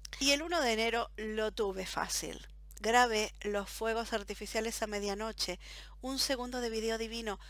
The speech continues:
súper simbólico de feliz año nuevo. Listo,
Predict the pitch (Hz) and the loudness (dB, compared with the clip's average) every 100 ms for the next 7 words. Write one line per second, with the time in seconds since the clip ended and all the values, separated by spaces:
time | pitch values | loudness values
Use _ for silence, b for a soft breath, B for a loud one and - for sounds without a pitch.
0 | B B - - 285 262 285 269 254 220 | B B 0 0 0 2 4 4 -2 -4
1 | 214 226 226 226 220 202 202 196 - 196 | 0 0 0 0 -2 0 -2 -2 -2 -2
2 | 190 185 185 185 175 - - - 214 220 | -4 -2 -2 -2 -4 -10 -16 -8 -2 0
3 | 220 - - - | 0 -2 -4 -8